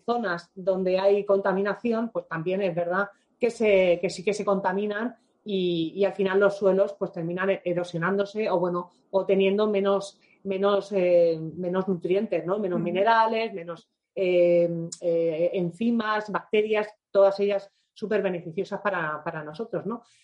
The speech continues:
Speaker 1: Pero sí que es cierto que, bueno, al, al, al no tener un laboratorio en casa para poder analizar cada verdura que compramos, aunque sea biológica,
Speaker 2: Ujú.
Speaker 1: para, eh, asegurar que, que esa alimentación que, que estás haciendo con todo tu cariño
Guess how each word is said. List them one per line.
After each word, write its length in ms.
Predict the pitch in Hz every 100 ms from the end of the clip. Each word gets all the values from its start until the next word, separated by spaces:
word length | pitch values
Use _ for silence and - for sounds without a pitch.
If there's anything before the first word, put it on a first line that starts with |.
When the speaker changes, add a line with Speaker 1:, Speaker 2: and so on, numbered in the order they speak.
| _
Speaker 1:
Pero 180 | - 202
sí 160 | 196 226
que 80 | 240
es 100 | 233
cierto 480 | 254 262 262 285 294 _ _
que, 240 | 233 208 196
bueno, 300 | 208 233 285
al, 240 | 208 185 196
al, 240 | 180 175 185
al 180 | 180
no 140 | 180 202
tener 280 | 220 240 240
un 180 | 233 233
laboratorio 520 | 220 226 220 233 233
en 80 | 214
casa 340 | 247 254 196
para 180 | 190 185
poder 220 | 190 202
analizar 460 | 214 214 214 214 -
cada 160 | 214 208
verdura 300 | 208 208 208
que 100 | 208
compramos, 440 | 202 208 226 202
aunque 160 | 175 165
sea 200 | 170 202
biológica, 640 | 208 208 240 233 208 240 - -
Speaker 2:
Ujú. 140 | 220
Speaker 1:
para, 360 | 202 190 185 175 196
eh, 80 | 196
asegurar 640 | 208 196 202 196 226 269 -
que, 180 | 208 185
que 200 | 196 185
esa 400 | 190 208 208 196 - _ -
alimentación 680 | 214 220 208 202 196 226 214
que, 260 | 208 208 202
que 80 |
estás 220 | 202 214 208
haciendo 280 | 208 208
con 160 | 208 196
todo 200 | 214 214
tu 120 | 208
cariño 480 | 208 202 220 202 175